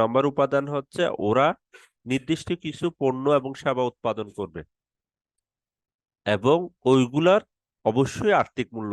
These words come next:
থাকবে। তাহলে এই তিন চারটা জিনিসের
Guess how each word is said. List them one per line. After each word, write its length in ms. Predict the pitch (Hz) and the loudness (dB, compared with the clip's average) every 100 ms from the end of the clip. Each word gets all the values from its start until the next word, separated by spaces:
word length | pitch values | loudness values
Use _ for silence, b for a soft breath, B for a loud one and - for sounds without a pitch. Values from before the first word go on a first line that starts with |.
| 98 | -6
থাকবে। 260 | 101 85 80 - _ _ _ _ _ _ _ _ _ _ _ _ _ _ _ _ _ _ _ - | -8 -12 -16 -16 _ _ _ _ _ _ _ _ _ _ _ _ _ _ _ _ _ _ _ -4
তাহলে 240 | 113 160 165 | 0 2 2
এই 60 | 147 | 0
তিন 120 | 143 139 139 _ _ | -2 -4 -10 _ _
চারটা 440 | 139 123 - - 156 139 | 0 0 -2 0 0 0
জিনিসের 540 | 127 135 143 - 127 | -4 -4 -6 -4 -2